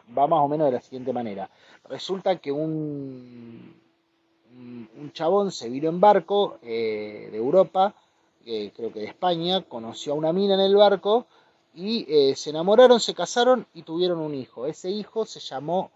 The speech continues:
Miguel Ulloa. Miguel Ulloa,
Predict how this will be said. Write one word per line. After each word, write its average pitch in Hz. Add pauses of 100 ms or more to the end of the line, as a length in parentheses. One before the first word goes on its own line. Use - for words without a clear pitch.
(340)
Miguel 127 (540)
Ulloa. 101 (1700)
Miguel 131
Ulloa, 202